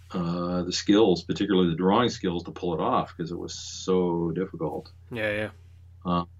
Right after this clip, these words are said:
Speaker 1: I needed to do a few books first. And in a way, My Friend Dahmer was that way, too. I mean, I had, you know, I started working on that.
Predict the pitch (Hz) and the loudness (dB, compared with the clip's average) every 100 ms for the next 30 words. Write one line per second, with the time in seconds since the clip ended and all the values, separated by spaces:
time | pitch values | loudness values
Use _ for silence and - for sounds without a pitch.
0 | - - - 98 98 92 90 92 85 104 | -20 -20 -4 2 4 4 4 4 4 4
1 | 98 92 87 - 92 95 - - 85 85 | 6 6 4 2 2 2 -2 -2 -2 0
2 | - - - - - - - 160 190 196 | -4 -12 -20 -20 -20 -20 -8 2 6 8
3 | 208 247 208 180 165 156 123 131 160 117 | 8 6 6 4 4 2 4 2 2 0
4 | 101 107 98 95 95 90 135 123 95 92 | -2 -4 -6 -6 -8 -6 -4 0 -2 -2
5 | 98 98 95 98 101 98 - 92 101 95 | -4 -6 -6 -4 -2 -2 -6 -8 -2 0
6 | 104 110 - 98 90 90 95 95 87 87 | -2 -4 0 2 2 2 2 2 0 0
7 | 90 95 92 | 2 2 2